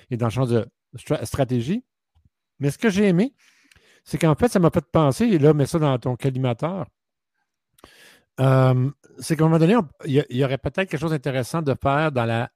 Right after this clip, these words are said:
dans le mansion de stratégie. Fait que, euh, tu sais, c'est quoi un mansion ? C'est un château dans le château de la stratégie. Fait que, euh, c-, ça,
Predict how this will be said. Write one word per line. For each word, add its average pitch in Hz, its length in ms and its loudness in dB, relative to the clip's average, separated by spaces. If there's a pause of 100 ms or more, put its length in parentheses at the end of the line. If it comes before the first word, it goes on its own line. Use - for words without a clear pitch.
(160)
dans 117 160 -4
le 113 100 0
mansion 131 920 -2 (260)
de 113 80 -2
stratégie. 110 640 -4 (1200)
Fait 127 100 -4
que, - 160 0
euh, 123 220 6
tu - 100 -14
sais, 120 80 -4
c'est 110 80 -6
quoi 131 140 0
un 131 60 2
mansion ? 151 600 2
C'est 120 240 0
un 113 480 0
château 165 560 2
dans 135 120 0
le 120 80 2
château 135 300 -2
de 131 80 -4
la 123 80 2
stratégie. 113 600 -4 (400)
Fait 123 100 -4
que, - 120 -2
euh, 123 440 4 (420)
c-, - 220 -20
ça, 131 340 -6